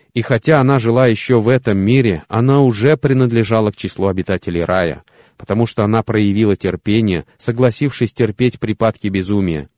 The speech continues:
А ведь каждый человек дорожит своим разумом, ибо он относится к числу величайших благ, которыми Всевышний Аллах наделил человека. Она вручила себя воле живого, вседержителя, и он вознаградил её раем,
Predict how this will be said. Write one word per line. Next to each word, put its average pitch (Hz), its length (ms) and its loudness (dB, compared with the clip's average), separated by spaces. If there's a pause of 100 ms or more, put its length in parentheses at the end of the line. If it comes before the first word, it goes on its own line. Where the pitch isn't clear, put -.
(180)
А 87 120 -8
ведь 90 180 -4
каждый 117 340 -2
человек 110 400 -2
дорожит 117 480 0
своим 110 300 -2
разумом, 101 500 -2 (300)
ибо 113 180 -2
он 110 200 2
относится 101 480 -6
к - 40 -20
числу 101 380 -6
величайших 95 720 -4
благ, 80 340 -4 (300)
которыми 95 400 -2
Всевышний 85 500 -6
Аллах 76 380 -6
наделил 78 420 -6
человека. 73 680 -8 (520)
Она 143 280 2
вручила 143 520 2
себя 120 300 0
воле 110 360 2
живого, 95 600 0
вседержителя, 107 1000 -2 (240)
и 120 80 0
он 143 180 4
вознаградил 120 800 2
её 95 240 2
раем, 95 400 0